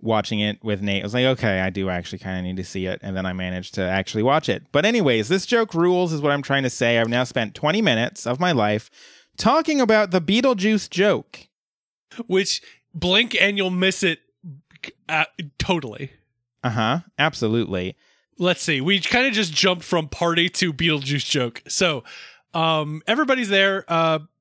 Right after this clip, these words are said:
Speaker 2: uh, Britta says it's an informal, intimate pre-party and says that you didn't have to dress up, but Troy and Abed are dressed as Inspector Spacetime and Constable Reggie, which they were dressed like that when she called.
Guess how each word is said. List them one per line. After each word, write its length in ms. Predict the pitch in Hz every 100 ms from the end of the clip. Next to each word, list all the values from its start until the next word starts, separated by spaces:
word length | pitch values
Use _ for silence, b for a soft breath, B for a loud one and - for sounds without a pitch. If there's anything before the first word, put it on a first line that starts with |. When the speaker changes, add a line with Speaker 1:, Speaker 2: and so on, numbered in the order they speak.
| _
Speaker 2:
uh, 140 | 175 156
Britta 540 | 147 175 180 185 180
says 360 | 151 180 175 156
it's 140 | 143
an 220 | 160 147 -
informal, 560 | 214 226 233 220 208 175
intimate 500 | 180 165 185 170 -
pre-party 720 | 190 196 196 208 220 302 -
and 340 | 160 160 156
says 240 | - 185 151
that 80 | 156
you 80 | 160
didn't 160 | 185
have 100 | 196
to 80 | 202
dress 220 | 214 196
up, 260 | 185 202 - B B B -
but 160 | 170
Troy 240 | - 190 185
and 80 | 185
Abed 320 | 170 170 175 -
are 220 | 185 254
dressed 340 | 196 175 165
as 140 | 170 147
Inspector 420 | 143 - 156 151
Spacetime 560 | - 185 175 190 175 160
and 200 | 160 156
Constable 480 | 156 147 - 143
Reggie, 400 | 131 196 185 226 - B B B
which 340 | 160 - - _ -
they 220 | 151 160
were 140 | 156
dressed 280 | 143 180 180
like 180 | 202 175
that 260 | 196 185 135
when 160 | 147
she 180 | 151 175
called. 520 | 165 165 156 113 98